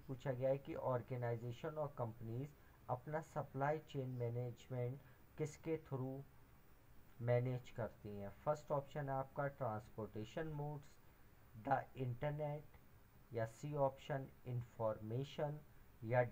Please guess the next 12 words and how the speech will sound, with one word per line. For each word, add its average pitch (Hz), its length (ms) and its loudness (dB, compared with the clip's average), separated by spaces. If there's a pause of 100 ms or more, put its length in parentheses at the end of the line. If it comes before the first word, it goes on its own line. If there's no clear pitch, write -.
डी 135 120 2 (600)
स्किल्ड 139 680 0 (220)
ऑपरेटर्स। 135 1000 4 (3750)
Organizations 127 1160 2 (1040)
or 113 240 8 (180)
companies 135 600 2 (560)
manage 131 560 2 (100)
their 120 300 4
supply 117 480 2 (220)
chains 95 360 -6 (140)
through 120 260 -2 (520)
ट्रांसपोर्टेशन 120 920 0